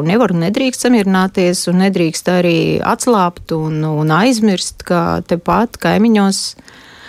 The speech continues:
cilvēki tiek nogalināti katru dienu, simtiem, ā, karavīru iet bojā, un, un faktiski tas divdesmit pirmais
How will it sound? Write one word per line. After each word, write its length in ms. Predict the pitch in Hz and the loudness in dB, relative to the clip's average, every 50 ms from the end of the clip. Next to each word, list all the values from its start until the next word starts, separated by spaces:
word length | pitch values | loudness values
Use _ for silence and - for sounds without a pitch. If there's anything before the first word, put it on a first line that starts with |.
| - - - - - | -20 -20 -20 -16 -6
cilvēki 400 | - - 190 196 214 208 202 - | -2 0 2 2 2 0 0 -2
tiek 160 | 170 165 185 | -2 0 0
nogalināti 600 | 175 175 190 226 254 233 208 202 185 180 185 - - | 0 2 2 2 2 2 2 2 0 -2 -4 -4 -4
katru 240 | 190 208 - - 175 | -4 -2 -2 -2 -4
dienu, 380 | 165 165 175 185 220 226 208 190 | -2 0 2 2 2 2 2 0
simtiem, 480 | - - 190 208 208 - 190 175 175 - | -2 -2 -2 -2 0 0 -2 -2 -2 -2
ā, 480 | - - - - - 175 175 170 175 165 175 - - - - 202 196 | -2 -2 -2 -2 -2 -2 -2 -2 -4 -4 -8 -12 -16 -10 -8 -8 -6
karavīru 640 | - - 190 220 240 220 214 208 196 180 180 180 180 | -2 0 0 2 2 4 2 2 2 2 0 0 -2
iet 240 | 208 202 170 170 165 | -2 -2 -2 -2 -2
bojā, 460 | 165 175 180 202 233 226 208 190 185 180 185 - - - - - | 0 2 2 4 4 4 2 2 0 0 -4 -8 -16 -16 -12 -10
un, 300 | 220 190 170 180 180 175 180 185 | -6 -4 -2 -2 0 0 -2 -2
un 340 | - - 185 180 175 180 180 180 180 - - - - - - - | -4 -4 -4 -2 0 0 0 0 -2 -4 -10 -20 -20 -20 -20 -8
faktiski 460 | - 185 190 - 196 185 - 180 170 | -6 -6 -4 -2 -4 -2 -2 -2 -2
tas 160 | - 185 165 170 | 0 -2 0 0
divdesmit 380 | 190 202 190 175 - 185 175 - | 0 0 0 0 -2 -2 -2 0
pirmais 240 | 208 208 180 156 | 0 0 0 0